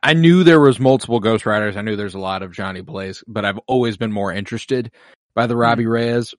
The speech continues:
Speaker 1: uh, by the Robbie Reyes stuff. But this is still so fucking fun. The idea that he's just, like, a stunt driver. He just drives
Speaker 2: Yep.
Speaker 1: motorcycles. He's gonna fly it over a football field, goalpost to goalpost, over six helicopters.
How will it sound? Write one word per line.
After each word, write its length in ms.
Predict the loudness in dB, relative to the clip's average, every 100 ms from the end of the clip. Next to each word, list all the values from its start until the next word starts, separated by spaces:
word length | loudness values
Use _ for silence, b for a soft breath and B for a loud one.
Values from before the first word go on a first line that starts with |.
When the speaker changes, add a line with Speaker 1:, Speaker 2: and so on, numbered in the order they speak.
| -12 -4
Speaker 1:
uh, 440 | -4 -4 -8 -14 -20 _
by 140 | -6 -4
the 60 |
Robbie 260 | -4 -4 -4
Reyes 320 | -4 -6 -6
stuff. 280 | -4 -4 -4
But 160 | -12 -6
this 200 | -6 -4
is 80 | -10
still 560 | -10 -6 -2 -2 -4 -6 _ _ _ _ _ _ _
so 380 | -14 -2 -2 -2
fucking 320 | -4 -6 -8
fun. 260 | -12 -14 -14 B 4
The 140 | 6
idea 280 | 6 6 6
that 120 | 4
he's 160 | 0 -2
just, 220 | -4 -2
like, 140 | -2
a 140 | -2 -6
stunt 440 | -8 -6 -6 -8 _ _ -4
driver. 640 | 0 2 2 0 -2 -6 _ -8
He 80 |
just 220 | -6 -8 -12 -8
drives 360 | -2 -2 -2
Speaker 2:
Yep. 60 | -4
Speaker 1:
motorcycles. 720 | -2 -2 -4 -6 -4 -6 -8 b b b _ _ -10
He's 100 | -2
gonna 180 | -2 0
fly 300 | -2 0 2
it 80 |
over 240 | 2 2 -2
a 60 |
football 360 | -2 -2 0 -2
field, 320 | -2 -2 -2
goalpost 460 | 0 0 0 -2 -4
to 80 | -4
goalpost, 500 | -2 0 0 0 -2
over 140 | -4
six 300 | -6 -8 -8
helicopters. 800 | -6 -6 -4 -4 -4 -6 -10 -10